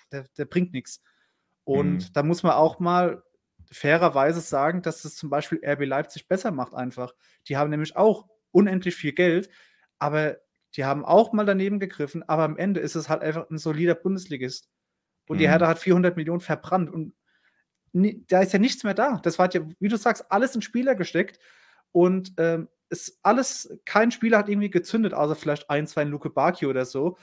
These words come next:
Speaker 1: Und am Ende
Speaker 2: Ja.
Speaker 1: bist du nicht nur sportlich noch an, äh, am Abgrund, sondern hast irgendwie noch vierzig Millionen Schulden und, äh, kriegst vielleicht keine Lizenz.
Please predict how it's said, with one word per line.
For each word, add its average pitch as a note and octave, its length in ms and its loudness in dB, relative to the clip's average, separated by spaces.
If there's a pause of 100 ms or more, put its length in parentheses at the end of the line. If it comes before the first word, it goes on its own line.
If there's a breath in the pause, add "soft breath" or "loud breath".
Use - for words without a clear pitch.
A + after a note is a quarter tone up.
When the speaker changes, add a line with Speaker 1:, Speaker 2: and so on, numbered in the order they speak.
(320 soft breath)
Speaker 1:
Und E3+ 140 0
am E3 120 -2
Ende G#3+ 460 0 (220)
Speaker 2:
Ja. E3+ 160 -8
Speaker 1:
bist F3+ 160 -12
du F3 60 -8
nicht F#3 120 -2
nur F3 60 -4
sportlich G#3+ 400 2
noch F#3 140 -2
an, D3 180 -4
äh, C#3+ 60 -4
am D3+ 260 -2
Abgrund, F3 420 -2
sondern E3+ 220 -2
hast F3 160 -4
irgendwie F3+ 160 0
noch F3+ 80 0
vierzig G3 380 -2
Millionen F3 240 -2
Schulden G#3 360 6
und, F3+ 320 -2
äh, E3+ 260 4
kriegst - 220 -8
vielleicht E3+ 300 2
keine F3 180 2
Lizenz. D#3+ 480 -2